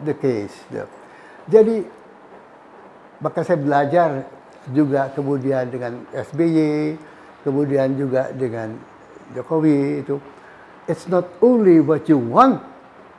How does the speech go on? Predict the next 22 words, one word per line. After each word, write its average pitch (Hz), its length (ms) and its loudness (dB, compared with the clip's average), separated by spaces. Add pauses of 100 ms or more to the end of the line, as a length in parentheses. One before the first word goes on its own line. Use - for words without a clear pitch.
(200)
what 156 160 0
you 175 80 4
think 202 480 4
you 156 80 2
must 139 240 -4
do, 151 240 2 (480)
it 180 80 0
is 180 240 -2
also 185 400 2 (240)
how 220 500 4 (140)
to 143 100 -6 (140)
tell. 98 320 -6 (800)
Sehingga, 175 560 2 (720)
apa, 175 320 -10
victory 202 400 4
without 160 320 -2
defeating 156 560 0
itu, 127 240 -2 (400)
itu 131 240 -10 (320)
menjadi, 135 640 0 (240)
eh, 123 320 -12 (400)
penting. 139 400 -2